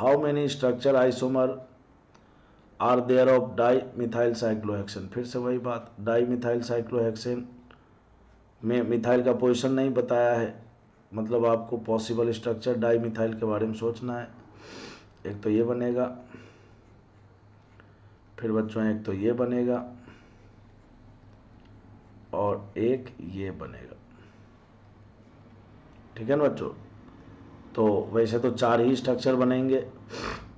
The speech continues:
तो चार इसका answer होना चाहिए, but इसका answer सात दे रखा है, कारण वही है, यहाँ पर भी cis trans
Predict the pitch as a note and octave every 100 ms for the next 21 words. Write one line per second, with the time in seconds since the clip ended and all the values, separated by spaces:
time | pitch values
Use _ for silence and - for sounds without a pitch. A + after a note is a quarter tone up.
0 | - A2 - A#2 B2 A#2 B2+ A#2+ A#2 B2
1 | A#2+ A#2+ B2 B2 A#2+ B2 C#3 - - G#2
2 | A2 A2+ - A#2 A#2 A2+ A2 A2+ A#2 A#2+
3 | B2 A#2+ A#2+ B2 A#2+ A2 G#2+ A2 A2+ A#2
4 | B2+ B2 - - G#2 A2+ A#2 A#2 A#2+ -
5 | B2 A#2+ - B2+ B2+ B2 -